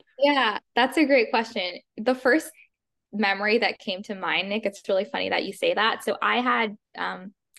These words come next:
I had two quote unquote advisors that read my thesis once it was completed,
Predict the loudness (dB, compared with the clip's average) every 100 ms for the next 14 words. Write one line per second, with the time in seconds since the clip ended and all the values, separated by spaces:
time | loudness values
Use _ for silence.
0 | -2 0 0 -2 -6 -2 -2 -2 -2 -2
1 | -2 -2 -2 -2 -4 -4 -4 -4 -4 -6
2 | -8 _ -6 -6 -8 _ -8 -2 -2 -2
3 | -8 -8 -8 -6 -6 -8 -10 -10 -8 -8
4 | -10 -14 -6 -2 0 -2 -4